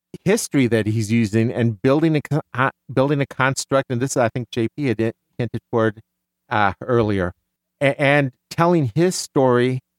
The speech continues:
with a realistic approach to history. And, you know, something to keep in mind, uh, if, uh, 'cause some of the complaints I see currently, this book was written in ninety,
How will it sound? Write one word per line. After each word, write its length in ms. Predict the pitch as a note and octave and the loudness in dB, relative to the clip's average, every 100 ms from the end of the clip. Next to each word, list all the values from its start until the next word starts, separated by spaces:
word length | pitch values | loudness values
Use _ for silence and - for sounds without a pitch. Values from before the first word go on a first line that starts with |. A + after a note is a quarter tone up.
| _ _ - | _ _ -2
with 140 | C3 - _ _ _ - | -2 -2 _ _ _ -4
a 100 | D3 | 0
realistic 600 | B2+ D3 D#3+ D3+ - C3+ - _ _ _ _ _ | 2 4 2 0 0 -2 -4 _ _ _ _ _
approach 460 | C#3 - C#3+ C3 - - | -6 -2 0 0 0 -2
to 60 | |
history. 380 | G#2+ C#3 - A2+ | 0 0 0 -2
And, 120 | A2 B2 - | -2 -4 -4
you 100 | E3 | -2
know, 120 | C#3 | 0
something 600 | - E3+ - D3+ D3 C#3+ - | 0 -2 0 0 0 -4 -8
to 60 | - - | -14 -6
keep 160 | D3+ - | -4 -2
in 120 | C3 | 0
mind, 480 | A#2 C3 C3+ B2 A2+ - _ _ _ - | 2 2 2 0 -4 -14 _ _ _ -4
uh, 420 | G#2 A2 A2 A#2 C3+ | 2 4 4 2 0
if, 140 | A#2+ _ _ | -6 _ _
uh, 360 | A#2+ A2 A2 G2+ - _ _ | 2 4 2 0 -6 _ _
'cause 100 | A#2 | -6
some 120 | C3+ | -4
of 60 | C3 | -4
the 60 | - | -6
complaints 420 | A2+ - A#2+ - | -8 -4 -2 -2
I 60 | A2 | -4
see 420 | B2 A#2 A2+ A#2+ _ _ _ - | -2 0 -2 -4 _ _ _ -16
currently, 800 | - - D#3+ D#3 - F2 F#2 G#2+ _ - _ _ _ _ | -8 -2 0 0 -4 -12 -12 -12 _ -20 _ _ _ _
this 180 | C3 F3 | -4 -4
book 200 | - F#3+ | -4 -2
was 160 | E3+ C#3+ | -2 0
written 220 | D#3 C#3+ | -2 -2
in 100 | C3 | 0
ninety, 1000 | C3+ C#3+ C#3+ C#3+ C#3 C#3 C#3 C#3 C#3 C3 | 0 0 -2 -2 -2 -2 -4 -4 -6 -8